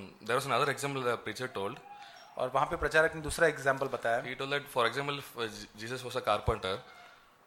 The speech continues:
Speaker 2: और अगर यीशु मसीह एक बड़े या कारपेंटर है,
Speaker 1: uh, if some rel-, little child came to his, uh, workshop,
Speaker 2: एक छोटा बच्चा अगर उसके वर्कशॉप पर आता है यीशु
Speaker 1: and
Speaker 2: के,
Speaker 1: suppose he was making some beautiful, uh, uh, furniture,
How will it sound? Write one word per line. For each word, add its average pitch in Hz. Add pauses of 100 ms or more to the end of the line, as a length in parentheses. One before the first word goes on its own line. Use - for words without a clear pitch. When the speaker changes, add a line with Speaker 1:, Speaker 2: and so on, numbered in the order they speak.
(240)
Speaker 2:
और 131
अगर 156
यीशु 156
मसीह 185
एक 151
बड़े 143
या 147
कारपेंटर 135
है, 120
Speaker 1:
uh, 107
if -
some 113
rel-, 113
little 123
child 120 (140)
came 113
to 120
his, 117
uh, 95
workshop, 104 (600)
Speaker 2:
एक 131
छोटा 147
बच्चा 160
अगर 156
उसके 156
वर्कशॉप 147
पर 151
आता 131
है 127
यीशु 117
Speaker 1:
and 117
Speaker 2:
के, 131
Speaker 1:
suppose 127
he 123
was 120
making 120
some 123
beautiful, 113
uh, 92 (180)
uh, 95
furniture, 95